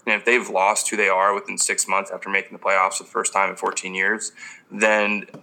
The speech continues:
Tom Thibodeau is gonna lose his job, or, you know, Glenn Taylor is gonna freak out, or who-, whoever, you know, Scott Layden will lose his job.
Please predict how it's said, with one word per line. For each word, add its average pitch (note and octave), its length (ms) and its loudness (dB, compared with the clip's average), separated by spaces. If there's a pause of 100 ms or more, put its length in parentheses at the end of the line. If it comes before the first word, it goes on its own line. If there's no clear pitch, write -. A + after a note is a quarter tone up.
(160)
Tom A2+ 180 2
Thibodeau G2+ 260 0
is F#2+ 100 0
gonna G2 140 -2
lose F2+ 200 -6
his F2+ 100 -4
job, - 260 -4 (160)
or, G#2+ 560 2 (160)
you G#2+ 80 -2
know, F2+ 200 -4
Glenn A#2 200 2
Taylor G#2+ 240 2
is G2 100 -4
gonna G2 140 -6
freak - 260 -6
out, - 240 -8
or F#2+ 460 -2
who-, A#2+ 200 -6
whoever, A2+ 500 0
you A2 80 -4
know, G#2+ 120 2
Scott A2 260 2
Layden A2+ 180 0
will G2 100 -4
lose F#2+ 160 -8
his - 100 -6
job. - 240 -6